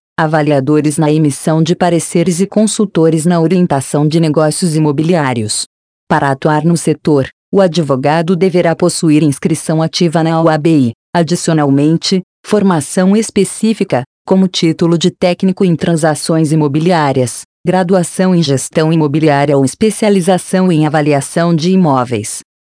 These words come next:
A fiscalização da atuação dos advogados nesse segmento será de responsabilidade exclusiva da O A B. O texto propõe uma alteração no Estatuto da Advocacia para incluir essa especialização,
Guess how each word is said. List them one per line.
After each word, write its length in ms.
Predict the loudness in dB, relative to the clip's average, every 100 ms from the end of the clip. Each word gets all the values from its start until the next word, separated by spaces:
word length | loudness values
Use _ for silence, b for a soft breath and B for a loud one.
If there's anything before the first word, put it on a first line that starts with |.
| -4
A 120 | -4
fiscalização 960 | -2 -4 -2 0 2 2 0 0 0 0
da 160 | 2 0
atuação 480 | 0 -2 0 -2
dos 200 | 0 0
advogados 760 | 0 0 -2 0 0 0 0 0
nesse 300 | 0 0 -4
segmento 600 | -2 -2 0 0 0 -2
será 360 | -2 0 0 0
de 140 | 0
responsabilidade 1120 | 0 -2 0 -2 0 0 0 0 2 0 2
exclusiva 580 | 0 0 -2 0 0 0
da 180 | 0 0
O 80 | 2
A 80 | 2
B. 260 | 2 0 -2 _ _ _ -4
O 40 |
texto 420 | 0 0 0 -4
propõe 460 | -2 -2 0 0 2
uma 140 | 2
alteração 600 | 2 0 0 0 -2 -2 0
no 80 |
Estatuto 640 | 0 -2 -4 -2 -2 -2 -2
da 120 | 0
Advocacia 760 | 0 0 0 -2 -2 -2 -2
para 180 | 0 0
incluir 460 | 0 0 2 2 0
essa 240 | 0 -4
especialização, 1080 | -2 -2 0 0 0 2 0 -2 -4 -4